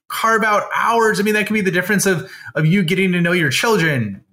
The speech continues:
while they're growing up because you have those hours back in your life on a weekly basis. That could be the difference between you getting that one deal or hiring that one person that changes everything for your organization, right? So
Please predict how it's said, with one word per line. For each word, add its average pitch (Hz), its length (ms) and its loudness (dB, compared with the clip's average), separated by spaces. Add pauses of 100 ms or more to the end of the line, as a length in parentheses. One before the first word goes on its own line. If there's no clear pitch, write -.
while 156 240 2
they're 147 140 2
growing 143 240 0
up 131 160 -2
because 151 320 -2
you 190 100 0
have 170 340 0
those 170 200 0
hours 151 400 0
back 139 300 -2
in 147 60 -4
your 135 100 0
life 131 260 -2
on 127 100 -2
a 120 40 -2
weekly 120 280 -4
basis. 117 480 -6 (320)
That 190 240 -2
could 208 120 -2
be 214 80 0
the 185 80 0
difference 180 300 -2
between 151 320 -2
you 165 160 0
getting 165 260 -2
that 143 240 -2
one 151 200 -2
deal 135 460 0 (260)
or 143 680 0 (220)
hiring 175 400 0
that 151 180 0
one 160 200 0
person 147 520 -2 (160)
that 139 100 -4
changes 139 480 -2
everything 139 460 -2
for 127 80 -2
your 117 100 0
organization, 110 760 -2
right? 156 400 -2
So 180 360 -2